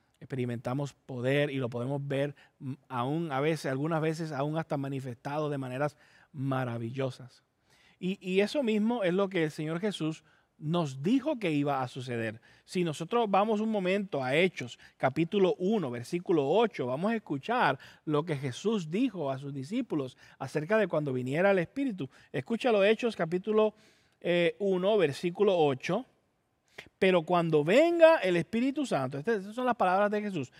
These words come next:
"pero cuando venga el Espíritu Santo sobre ustedes,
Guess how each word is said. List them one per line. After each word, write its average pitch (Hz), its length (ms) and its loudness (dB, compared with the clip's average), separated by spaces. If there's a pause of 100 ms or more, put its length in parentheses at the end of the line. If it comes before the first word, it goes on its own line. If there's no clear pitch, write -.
(160)
"pero 175 180 2
cuando 165 340 2
venga 180 600 4 (200)
el 160 200 4
Espíritu 254 500 -2
Santo 190 400 -2
sobre 202 300 2
ustedes, 131 500 -2